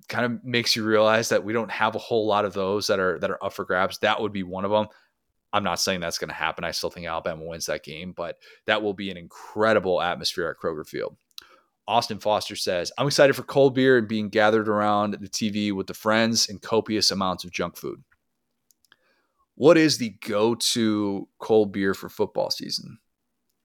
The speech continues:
Is it geographically based? I don't know. I, I'm, I'm legitimately asking that question. Do you go, like, is there, is there a good luck cold beer?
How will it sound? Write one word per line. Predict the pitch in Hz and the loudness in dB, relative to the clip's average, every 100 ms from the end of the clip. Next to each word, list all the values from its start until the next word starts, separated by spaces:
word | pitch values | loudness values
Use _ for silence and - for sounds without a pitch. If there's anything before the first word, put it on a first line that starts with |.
| _ - | _ -16
Is | 90 | -14
it | 87 _ _ _ - | -14 _ _ _ -8
geographically | 107 104 - 90 - - 123 | -4 -2 0 -2 -2 -2 0
based? | 73 - - - - _ _ _ _ _ _ _ - | 2 0 -2 -6 -18 _ _ _ _ _ _ _ 0
I | 123 | 2
don't | 139 | 4
know. | 147 - _ - | 2 -2 _ -2
I, | 117 113 | 0 2
I'm, | 113 117 | 0 -2
I'm | 113 110 101 | -4 -6 -8
legitimately | 113 127 117 110 | -4 -2 0 0
asking | 107 113 | 0 -2
that | 98 98 | -6 -2
question. | 113 - 78 73 | -2 -2 -10 -10
Do | 98 | -6
you | 101 104 98 - - - - - - - - | -4 -4 -6 -8 -14 -20 -20 -20 -20 -20 -2
go, | 117 110 110 113 113 - 104 | 6 8 10 10 8 2 -4
like, | 110 104 95 - _ 110 - | 0 0 0 -10 _ -16 -6
is | 107 | 0
there, | 107 107 110 | 6 8 6
is | 107 107 | 4 2
there | 107 110 | 4 6
a | 98 - | 4 -2
good | - 131 117 | 0 0 2
luck | 110 107 - - | 2 2 0 -10
cold | - 110 104 | -2 0 0
beer? | 95 92 73 57 | -4 -4 -4 -6